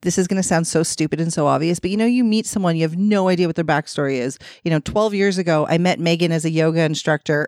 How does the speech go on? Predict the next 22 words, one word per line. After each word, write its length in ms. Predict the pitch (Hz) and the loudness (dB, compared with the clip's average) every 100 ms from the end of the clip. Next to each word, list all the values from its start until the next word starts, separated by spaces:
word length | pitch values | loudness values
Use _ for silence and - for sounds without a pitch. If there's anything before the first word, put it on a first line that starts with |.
| - | -4
Oh, 160 | 180 175 | -2 0
she 160 | - - | -2 -2
owned 160 | 185 185 | 0 0
the 60 | |
studio. 640 | - 190 165 160 151 151 - - - - | 0 -2 0 2 2 0 -4 -20 -8 0
You 80 | 180 | 2
know, 140 | 165 | 0
she 120 | - | 0
just 200 | 175 185 | -2 -2
seemed 220 | 233 202 180 | 0 0 2
like 180 | 208 | 0
this 160 | - 175 | -2 -4
very 360 | 160 180 185 190 | 0 0 0 -2
typical 840 | - 214 196 - 180 175 175 170 | -2 -2 -2 0 0 2 0 -4
Toronto-based 1300 | - - 185 175 180 180 165 170 175 - - - - - | -6 -2 0 2 2 0 2 2 2 -2 -6 -10 -14 -14
yoga 640 | - 165 175 175 175 160 | -10 -4 0 2 2 2
instructor. 720 | 151 - 139 135 151 160 208 - - - | 0 -2 -2 0 2 2 0 -4 -14 -4
And 160 | 180 185 | 0 0
now 180 | 170 175 | 0 0
I'm 220 | 180 175 | 0 -2
learning, 460 | 175 175 170 165 | -2 0 0 0
like, 240 | 151 147 | 0 -2